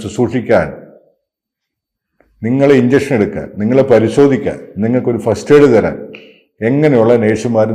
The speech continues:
നിങ്ങൾക്ക് വേണം? ഉടൻ തന്നെ മറ്റൊരു വീഡിയോയിലേക്ക് പ്രശസ്തമായ ഇതുപോലെ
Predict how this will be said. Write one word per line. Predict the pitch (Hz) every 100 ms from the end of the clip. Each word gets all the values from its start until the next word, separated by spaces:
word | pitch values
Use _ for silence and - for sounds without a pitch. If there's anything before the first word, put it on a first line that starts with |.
| 104
നിങ്ങൾക്ക് | 110 110 107 85
വേണം? | 76 - - _ _ _ _ _ _ _ _ _ _ _ _ _ _ _ _ _ _ _ _ _ _ _ _ _ _ _ _ _ 113
ഉടൻ | 117
തന്നെ | 110 110
മറ്റൊരു | 104 107 104
വീഡിയോയിലേക്ക് | 104 107 107 104 101 151 175 -
പ്രശസ്തമായ | 107 - - 113 110 107
ഇതുപോലെ | 117 147 143